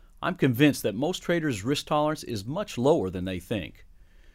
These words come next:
Historically, long-term investing in equities has generally paid off well, but when investors encounter a brutal bear market like the one we experienced during the two thousand and seven to two thousand and nine financial crisis, it's really hard to focus on the long term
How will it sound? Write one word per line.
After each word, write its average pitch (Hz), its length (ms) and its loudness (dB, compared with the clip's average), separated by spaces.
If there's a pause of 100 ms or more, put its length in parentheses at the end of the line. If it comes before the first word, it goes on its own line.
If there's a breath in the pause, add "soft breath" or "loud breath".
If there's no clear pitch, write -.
(180 soft breath)
Historically, 147 560 2
long-term 147 480 2
investing 113 460 0
in 98 100 0
equities 95 420 -4
has 117 160 -2
generally 180 380 -2
paid 147 300 -2
off 110 240 0
well, 143 360 -2 (460 soft breath)
but 127 120 0
when 135 140 2
investors 156 460 0
encounter 135 440 0
a 98 60 2
brutal 117 460 0
bear 120 240 2
market 113 380 0
like 101 200 -2
the 110 60 -4
one 131 240 -2
we 143 140 0
experienced 139 520 -2
during 120 240 -2
the 104 80 -4
two 131 220 -8
thousand 110 360 -2
and 95 120 -4
seven 120 400 -4
to 95 80 -10
two 127 200 -6
thousand 110 380 -2
and 98 100 -2
nine 107 240 -4
financial 110 460 -4
crisis, 87 520 -6 (400 soft breath)
it's - 180 -10
really 196 400 -4
hard 156 280 2
to 123 60 -8
focus 165 420 -2
on 107 140 0
the 101 60 -2
long 104 300 0
term 107 380 0